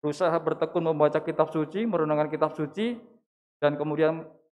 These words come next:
kita akan mampu mewartakan kabar baik di zaman sekarang ini,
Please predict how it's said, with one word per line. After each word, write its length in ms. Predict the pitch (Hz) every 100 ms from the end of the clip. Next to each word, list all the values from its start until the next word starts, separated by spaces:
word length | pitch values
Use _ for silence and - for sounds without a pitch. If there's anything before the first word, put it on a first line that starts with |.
| _ _
kita 480 | 180 185 175 - -
akan 240 | 180 180 175
mampu 640 | 185 185 180 247 185 123 - - - _ -
mewartakan 640 | 156 160 160 156 156 151
kabar 320 | 151 139 139
baik 320 | 127 151 175 -
di 160 | 143
zaman 320 | 143 139 139
sekarang 400 | 131 135 143 143
ini, 240 | 139 147